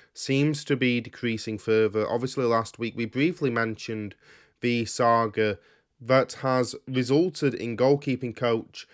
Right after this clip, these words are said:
Toni Tapalovic losing his job. And I didn't realise last week just how close Neuer and Tapalovic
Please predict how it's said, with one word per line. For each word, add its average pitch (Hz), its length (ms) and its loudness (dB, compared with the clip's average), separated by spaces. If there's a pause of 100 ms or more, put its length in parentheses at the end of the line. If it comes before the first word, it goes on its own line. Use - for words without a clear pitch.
(140)
Toni 139 380 2
Tapalovic 120 960 0 (260)
losing 120 560 -2
his 107 460 -6 (180)
job. 127 460 2 (480)
And 123 560 2 (100)
I 143 140 6
didn't 175 180 4
realise 139 540 4
last 123 320 0
week 123 180 -2
just 131 320 -2
how 139 200 0
close 123 500 0
Neuer 120 540 0
and - 140 -6
Tapalovic 110 840 -2